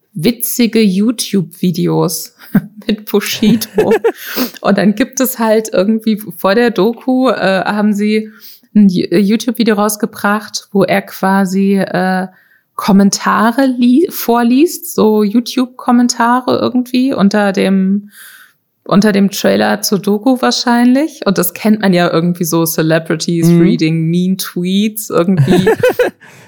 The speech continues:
Speaker 2: Die haben sogar dieselbe Backsteinwand ausgepackt, die bei Jimmy Kimmel immer ist, ne?
Speaker 1: Genau, und die Sache ist aber, Bushido liest quasi so gut wie ausschließlich, äh, Kommentare vor, in denen er gelobt wird.
Speaker 2: <laughs>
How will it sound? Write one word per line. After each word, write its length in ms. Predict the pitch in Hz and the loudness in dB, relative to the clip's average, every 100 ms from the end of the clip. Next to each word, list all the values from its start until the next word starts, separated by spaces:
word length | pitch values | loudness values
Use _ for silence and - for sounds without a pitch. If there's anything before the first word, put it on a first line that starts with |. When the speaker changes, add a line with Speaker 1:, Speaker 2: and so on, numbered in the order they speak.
| - | -2
Speaker 2:
Die 80 | 185 | 0
haben 60 | |
sogar 180 | 214 220 | 2 2
dieselbe 380 | 180 165 190 185 | 2 2 2 0
Backsteinwand 760 | 156 185 - - 143 139 135 | 0 -2 -4 0 0 0 -2
ausgepackt, 560 | 123 143 - 151 165 165 | -2 -4 -4 -4 -4 -4
die 80 | 151 | -4
bei 180 | 143 139 | 0 0
Jimmy 280 | - 139 | -2 -4
Kimmel 280 | 135 156 139 | -4 -2 -2
immer 200 | 139 131 | -2 -2
ist, 160 | 143 - | -4 -2
ne? 80 | 214 | 2
Speaker 1:
Genau, 180 | 233 | 2
und 80 | 214 | 2
die 60 | 214 | 0
Sache 260 | 226 269 | -2 -2
ist 80 | 247 | -4
aber, 160 | 160 202 | -2 -2
Bushido 500 | - - 233 226 233 - - - | -2 -2 0 2 2 -2 -12 -6
liest 480 | 160 208 - - | 0 2 2 -4
quasi 460 | - - 196 202 214 | -10 -4 -2 0 0
so 120 | 196 | -2
gut 220 | 190 220 | -4 -4
wie 120 | - - | -4 0
ausschließlich, 720 | 175 196 - 202 - - - | 0 -2 -4 -4 -4 -8 -4
äh, 260 | 175 170 175 - _ - | -2 -2 -6 -14 _ -6
Kommentare 600 | - 196 196 196 220 233 | 0 2 2 -2 -2 -4
vor, 160 | 170 | -2
in 80 | 180 | 0
denen 180 | 185 208 | 2 0
er 120 | 202 | 0
gelobt 420 | - 190 202 - 160 | -2 0 0 0 0
wird. 200 | - - | 2 0
Speaker 2:
<laughs> 80 | 247 | 0